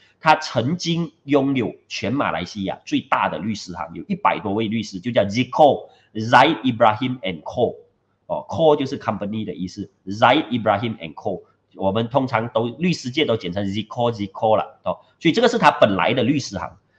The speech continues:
那现在他已经不是这间律师行了，所以我要纠正两样东西。第一，纳吉并不是委任 Zaid Ibrahim 做他的律师，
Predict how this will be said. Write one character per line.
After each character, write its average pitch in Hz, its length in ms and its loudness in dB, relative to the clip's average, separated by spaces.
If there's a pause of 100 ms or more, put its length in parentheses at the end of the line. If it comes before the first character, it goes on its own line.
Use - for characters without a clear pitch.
(140)
那 - 240 4
现 233 380 6
在 175 160 8
他 156 140 4 (100)
已 110 100 0
经 127 180 0
不 117 140 -2
是 175 160 -4
这 160 120 -2
间 107 140 -2
律 113 120 -2
师 92 160 -10
行 78 160 -10
了， 80 160 -8
所 156 80 2
以 - 20 6
我 139 100 6
要 135 120 10
纠 156 200 2
正 151 200 2
两 92 160 -2
样 117 180 -2
东 101 140 -4
西。 98 220 -8 (300)
第 247 100 2
一， 180 400 0 (560)
纳 226 240 6
吉 254 400 -4
并 233 220 4 (100)
不 104 180 -4
是 175 280 -2 (100)
委 85 200 -2
任 113 260 -2
Zaid 104 380 0
Ibrahim 98 540 -4
做 139 220 -2
他 92 180 -4
的 - 120 -12
律 101 180 -6
师， 82 260 -16